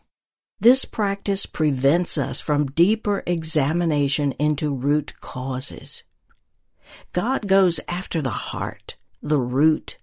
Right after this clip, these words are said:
Why is there a plague? Have we done something wrong?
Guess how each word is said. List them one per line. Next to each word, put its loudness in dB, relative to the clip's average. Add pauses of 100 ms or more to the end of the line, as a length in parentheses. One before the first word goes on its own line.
(600)
Why 0
is 4
there 2
a -4
plague? -6 (400)
Have 0
we 4
done 6
something 0
wrong? -4